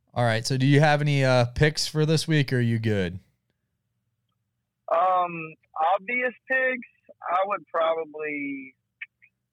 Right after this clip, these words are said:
Speaker 2: let me just go through my picks real quick. Uh, I'm looking at,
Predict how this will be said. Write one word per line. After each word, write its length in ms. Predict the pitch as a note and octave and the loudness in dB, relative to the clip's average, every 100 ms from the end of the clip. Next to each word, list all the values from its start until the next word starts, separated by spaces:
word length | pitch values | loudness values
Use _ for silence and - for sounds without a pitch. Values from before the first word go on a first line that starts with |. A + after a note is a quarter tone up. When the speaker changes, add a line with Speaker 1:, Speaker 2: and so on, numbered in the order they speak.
| _ _ _ _ | _ _ _ _
Speaker 2:
let 100 | C3+ | -20
me 60 | |
just 140 | C3 B2+ | -20 -10
go 100 | B2+ - | -10 -8
through 160 | C3+ | -10
my 140 | C3 B2 A#2+ | -4 -6 -4
picks 180 | C3 B2+ - C3+ | -12 -12 -20 -20
real 160 | C3 - | -20 -16
quick. 400 | C3 C3 C3+ C3 - _ _ _ _ _ _ _ _ _ _ _ _ _ _ _ _ _ _ _ _ _ _ _ _ _ _ _ _ | -8 -4 -4 -6 -10 _ _ _ _ _ _ _ _ _ _ _ _ _ _ _ _ _ _ _ _ _ _ _ _ _ _ _ _
Uh, 1080 | - - - C#2 B1+ B1+ C2 B1 B1+ B1 - - _ _ _ _ _ _ _ _ _ _ _ _ _ - | -12 -10 -8 -8 -10 -14 -16 -18 -18 -18 -20 -20 _ _ _ _ _ _ _ _ _ _ _ _ _ -4
I'm 100 | D#3+ | 0
looking 340 | A#3+ C4 F#3+ | 0 0 -2
at, 520 | D#3 D3 C#3 C3+ C3 | 0 0 2 2 0